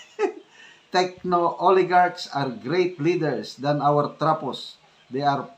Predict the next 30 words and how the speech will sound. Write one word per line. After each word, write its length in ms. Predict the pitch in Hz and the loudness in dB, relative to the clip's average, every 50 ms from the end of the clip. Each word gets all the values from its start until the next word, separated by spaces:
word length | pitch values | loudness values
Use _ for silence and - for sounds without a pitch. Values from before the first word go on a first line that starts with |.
| _ _ | _ _
profit 480 | - 170 208 196 - 202 - - - - 98 - | -2 -2 0 2 2 0 -2 -2 -8 -16 -8 -2
driven, 640 | 147 151 196 202 185 190 185 185 185 185 175 165 | 2 2 4 4 4 4 2 2 2 0 0 -2
but 160 | 151 139 143 | -2 -2 -2
I'm 160 | 131 131 135 | -2 -4 -4
pretty 320 | 127 - 170 170 165 165 151 | -2 -2 -4 -2 -2 -4 -6
sure 400 | - - 165 160 151 151 139 127 | -6 -4 -2 -2 0 0 -2 -4
they 160 | 127 135 123 | -4 -4 -4
are 240 | 123 123 117 113 - - | -4 -4 -6 -10 -14 -18
going 560 | - 120 143 160 165 165 165 160 156 151 143 - | -6 -2 0 2 2 2 0 -2 -4 -4 -6 -6
to 80 | 139 | -6
be 160 | 123 123 131 | -6 -4 -6
less 320 | 123 139 151 151 - - - | -4 -4 -4 -4 -6 -8 -10
corrupt 480 | - 175 165 139 123 117 113 - - - _ - - - - _ | -6 -2 0 0 0 0 0 -4 -8 -16 _ -20 -20 -20 -20 _
than 300 | _ 120 139 143 147 143 | _ -2 0 0 0 0
the 80 | 143 - | -2 -4
politicians, 1120 | - 151 147 147 139 143 156 151 139 - 139 117 101 87 82 - - - - - - - - - - _ _ _ _ _ _ _ _ _ _ _ _ _ _ _ _ - | -4 -4 -2 -2 -4 -4 -4 -6 -4 -4 -4 -4 -4 -6 -10 -14 -18 -18 -18 -20 -20 -20 -20 -20 -20 _ _ _ _ _ _ _ _ _ _ _ _ _ _ _ _ -12
uh, 1120 | 104 107 104 104 101 98 98 98 98 98 95 95 92 95 95 101 104 - - - - - | -10 -6 -4 -4 -2 -2 -2 -2 -2 -4 -4 -6 -6 -8 -8 -10 -12 -12 -14 -16 -16 -8
that 240 | - 131 139 - - | -6 -6 -6 -2 -2
we 160 | 151 151 156 | 0 4 6
have, 320 | 160 156 143 127 110 - - | 6 6 6 4 0 -4 0
whose 320 | 165 190 202 185 - - | 2 2 2 2 -2 -4
main 320 | 143 160 185 190 185 165 | -4 -2 0 0 0 -2
source 320 | 151 - 180 170 160 - 156 | -2 -2 -2 -2 -2 -2 -6
of 160 | - - 160 | -8 -6 -6
income 480 | 160 160 147 - 147 143 143 135 123 120 | -6 -6 0 2 2 4 4 2 -4 -8
is 160 | - - - | -10 -12 -6
coming 480 | - 139 139 143 147 143 143 139 135 | -2 -2 -2 0 -2 -4 -6 -6 -8
from 400 | 127 123 113 110 107 107 101 - - _ | -6 -6 -6 -4 -6 -8 -10 -14 -6 _
politics 720 | 143 147 147 147 147 147 - 131 117 - - - - - | 2 2 2 2 -2 -4 -6 -10 -10 -10 -14 -20 -20 -14
alone." 400 | - 117 117 117 107 98 - - | -10 -8 -6 -4 -6 -6 -8 -10